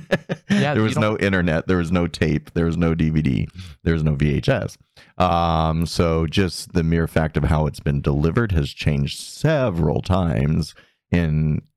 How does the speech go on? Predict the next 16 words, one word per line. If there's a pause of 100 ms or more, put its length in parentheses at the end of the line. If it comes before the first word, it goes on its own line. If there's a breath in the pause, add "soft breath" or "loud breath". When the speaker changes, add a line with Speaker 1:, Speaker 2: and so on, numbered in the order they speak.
(160)
Speaker 2:
into
the (100)
fan
site
platform
that
we
have
today, (300 loud breath)
where
the
performer
is
shooting
themselves. (440 loud breath)
So